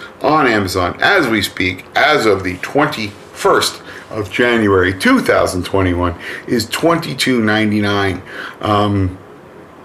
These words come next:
yeah, that's weird. It's twenty-two ninety-nine. It's also twenty-seven ninety-nine. Oh, no, I'm sorry. Jeet is twenty-two ninety-nine. I take that back. The set is twenty-seven ninety-nine, and of course it does include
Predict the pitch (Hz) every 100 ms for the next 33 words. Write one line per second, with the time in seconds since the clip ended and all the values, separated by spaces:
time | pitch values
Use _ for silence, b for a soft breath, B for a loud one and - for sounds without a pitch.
0 | - - - - - - - 160 156 143
1 | 151 110 107 104 - 143 160 151 151 151
2 | 143 143 143 123 151 151 156 135 139 139
3 | - 139 117 98 98 101 92 82 - -
4 | - - - - - 147 180 170 170 175
5 | 120 98 185 208 170 - 127 107 101 107
6 | 101 95 98 123 202 - 147 151 175 196
7 | 185 - B B B B B 147 139 170
8 | 147 135 - - 156 156 170 - 151 147
9 | 147 143 127 127 131 104 117 107 - 156
10 | 156 - 165 175 156 156 135 143 123 135